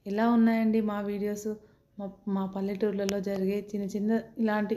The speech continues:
పండగలని మీకు చూపిస్తూ, మీరు కూడా చూస్తారు, ఇలా ఉంటాయి అనేది మీకు కూడా అర్థమవుతుంది అనేసి అయితే ఈ వీడియో అయితే మీతో షేర్ చేసుకుంటున్నాను.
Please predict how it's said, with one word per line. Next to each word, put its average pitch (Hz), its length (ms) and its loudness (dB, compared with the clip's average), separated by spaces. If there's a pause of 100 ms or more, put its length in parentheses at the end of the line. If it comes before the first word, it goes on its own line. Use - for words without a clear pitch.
(420)
పండగలని 214 540 2
మీకు 208 240 -2
చూపిస్తూ, 214 500 -2 (760)
మీరు 226 260 8
కూడా 240 200 4
చూస్తారు, 220 580 0
ఇలా 208 260 2
ఉంటాయి 214 420 -2
అనేది 208 260 -2
మీకు 202 200 -4
కూడా 220 160 2 (100)
అర్థమవుతుంది 202 540 0
అనేసి 196 240 -2
అయితే 208 180 0
ఈ 214 80 4
వీడియో 202 280 0
అయితే 202 180 0
మీతో 202 260 -2
షేర్ 196 240 -2
చేసుకుంటున్నాను. 208 720 -2